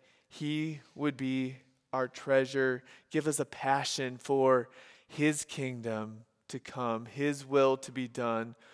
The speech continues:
whether it looks the way we've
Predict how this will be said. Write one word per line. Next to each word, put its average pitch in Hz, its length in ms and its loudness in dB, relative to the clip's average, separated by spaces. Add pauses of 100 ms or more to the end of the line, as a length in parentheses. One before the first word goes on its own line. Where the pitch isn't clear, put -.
(240)
whether 143 360 6
it 135 80 6
looks 135 720 0 (720)
the 139 100 -2
way 135 420 4
we've 147 680 -6